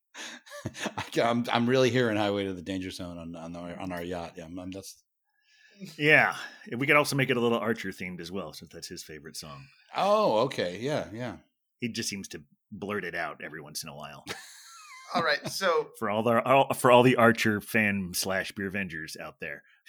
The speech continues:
Speaker 3: I'm, I'm doing the, I'm, I'm being the fact checker, asking our dear friend Google to help us out. The Yacht Rocker I was referencing is from fifty-four forty Brewing Company, which is in Washington State.
Speaker 1: Right,
Speaker 3: So that was the
Speaker 1: right.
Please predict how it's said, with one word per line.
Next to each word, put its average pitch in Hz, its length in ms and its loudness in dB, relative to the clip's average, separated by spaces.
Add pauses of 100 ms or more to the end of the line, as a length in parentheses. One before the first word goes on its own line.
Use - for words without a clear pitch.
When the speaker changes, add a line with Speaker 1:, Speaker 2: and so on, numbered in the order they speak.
(560)
Speaker 3:
I'm, - 80 -12 (140)
I'm 165 120 0
doing 160 260 -2
the, 147 200 0
I'm, 143 240 -6 (120)
I'm 156 120 4
being 160 200 -6
the 143 80 -10
fact 143 240 0
checker, 147 220 0
asking 147 320 0
our 139 80 0
dear 151 200 -4
friend 151 260 -2
Google 139 260 -8
to 131 60 -12
help 131 160 -2
us 131 100 -10
out. 131 180 -4
The 139 60 -12
Yacht 147 200 2
Rocker 156 320 2
I 156 140 4
was 156 160 -6
referencing 143 480 -6
is 143 100 -10
from 143 200 -4
fifty-four 147 400 -6
forty 127 240 -6
Brewing 123 280 -14
Company, 120 320 -16
which 117 160 -16
is 110 80 -16
in 113 100 -20
Washington - 380 -12
State. - 300 -12
Speaker 1:
Right, 107 200 -2
Speaker 3:
So 92 120 -4
that 131 120 0
was 147 120 -2
the 147 60 -2
Speaker 1:
right. 143 40 0